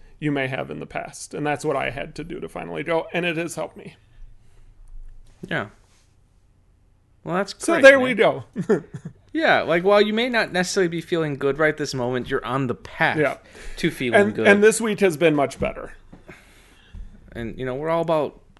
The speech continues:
Speaker 2: positive lifestyles on
Speaker 1: Yeah.
Speaker 2: this, on this show. I've talked openly about how I've had to change things up in my own life. I'm, like, at this point, it's, like, seventy-five, eighty percent vegetarian that I had to do for, for health reasons. It's not helped me lose any weight,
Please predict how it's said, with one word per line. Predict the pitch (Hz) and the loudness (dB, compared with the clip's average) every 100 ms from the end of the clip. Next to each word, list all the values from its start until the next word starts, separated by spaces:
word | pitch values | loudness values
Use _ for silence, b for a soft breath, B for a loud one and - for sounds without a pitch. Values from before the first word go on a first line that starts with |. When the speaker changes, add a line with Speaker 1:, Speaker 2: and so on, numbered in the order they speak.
| - - | -20 -16
Speaker 2:
positive | - 135 123 117 - | -6 -4 -4 -8 -6
lifestyles | 92 - - 381 392 | -8 -6 -4 -2 -2
on | 320 | -4
Speaker 1:
Yeah. | - | -4
Speaker 2:
this, | 196 - B B B B | -6 -10 B B B B
on | 110 | -8
this | 101 101 | -6 -2
show. | 117 | 2
I've | 113 120 | 2 2
talked | 131 117 | 0 0
openly | 120 110 113 107 107 | -2 -2 -2 -4 -4
about | 104 98 104 95 95 | -6 -2 -2 -2 -4
how | - 110 104 101 98 98 98 B B B - | -8 -4 -2 -2 -2 -4 -8 B B B -6
I've | 120 | -2
had | 117 | -2
to | 104 | -4
change | 104 117 107 | -4 -6 -6
things | - 107 | -6 -6
up | 104 | -6
in | 110 | -6
my | 104 | -6
own | 104 113 | -6 -4
life. | 104 107 127 | -4 -4 -4
I'm, | 110 110 101 | -4 -4 -6
like, | 104 98 - - | -6 -8 -10 -14
at | - - | -12 -4
this | 170 185 | -4 -4
point, | - 143 123 113 | -4 -2 -2 -2
it's, | - | -6
like, | 101 | -4
seventy-five, | - 127 120 120 - 107 110 110 107 | 0 0 2 -2 0 0 2 0 -2
eighty | - 107 113 | -2 -4 -4
percent | 113 110 113 98 | -6 -6 -6 -4
vegetarian | 104 104 95 110 107 113 127 156 B B B B - | -6 -8 -8 -6 -4 -4 -6 -8 B B B B -4
that | 113 | -2
I | 113 | 0
had | 117 104 | -2 -4
to | |
do | 101 117 | -2 -2
for, | 113 113 110 110 - | -2 -2 -2 0 -4
for | - 107 | -8 -6
health | 110 110 | -6 -4
reasons. | 117 120 131 | -4 -2 -2
It's | - 233 | 0 6
not | 285 | 8
helped | 302 269 | 8 6
me | 226 | 4
lose | 214 214 | 0 4
any | 208 185 | 6 6
weight, | 131 214 143 | 4 4 2